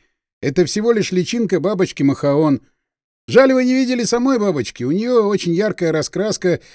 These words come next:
красивый и величавый полет". "Ну вот видишь, это просто гусеница", —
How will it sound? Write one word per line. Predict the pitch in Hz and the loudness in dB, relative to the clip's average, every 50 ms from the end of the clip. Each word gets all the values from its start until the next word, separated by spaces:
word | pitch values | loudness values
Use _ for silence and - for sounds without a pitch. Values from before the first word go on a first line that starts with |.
| - - _ _ | -20 -20 _ _
красивый | - - 135 143 139 - - 233 247 240 214 175 156 | -6 -2 -2 -2 -2 -2 -4 -4 -2 0 0 0 0
и | 180 208 214 | 0 -2 -2
величавый | 180 151 143 143 139 - - 202 220 202 170 - | 0 0 0 -2 0 0 0 0 2 2 0 0
полет". | - - 123 120 127 160 180 170 - - - - - _ _ - | 0 -2 0 0 2 2 2 0 -2 -6 -20 -20 -20 _ _ -6
"Ну | - 151 190 | -4 -2 0
вот | 220 226 185 202 | 0 0 -2 -2
видишь, | 247 247 220 220 196 - | -4 -2 0 0 0 0
это | 196 165 208 | -2 -4 -4
просто | - - 233 233 - - 226 | -2 0 0 0 0 0 0
гусеница", — | 196 190 254 262 240 - - 185 160 135 - - 98 80 - | 0 0 0 0 0 0 0 0 0 0 -2 -6 -8 -10 -12